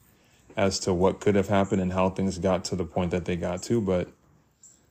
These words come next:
you know, what I see is I have w-, one parent feels like they were done wrong. The other parent really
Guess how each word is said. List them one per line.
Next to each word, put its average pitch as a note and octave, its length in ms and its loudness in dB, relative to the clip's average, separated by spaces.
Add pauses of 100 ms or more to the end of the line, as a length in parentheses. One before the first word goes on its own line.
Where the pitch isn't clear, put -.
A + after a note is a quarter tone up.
(760)
you G2+ 180 2
know, F2+ 340 0 (500)
what G#2 340 2
I G2+ 140 6
see A#2 320 2
is G2+ 160 6
I F#2+ 100 8
have F#2+ 500 2 (520)
w-, G#2 240 -2 (1040)
one A2+ 340 4
parent A2 460 4 (420)
feels F#2+ 800 2
like F#2 540 0 (1300)
they A2 260 6
were G#2 180 8
done F#2+ 300 6
wrong. F2+ 400 6
The F2+ 100 6
other G2+ 180 8
parent F#2+ 520 2
really F#2 400 2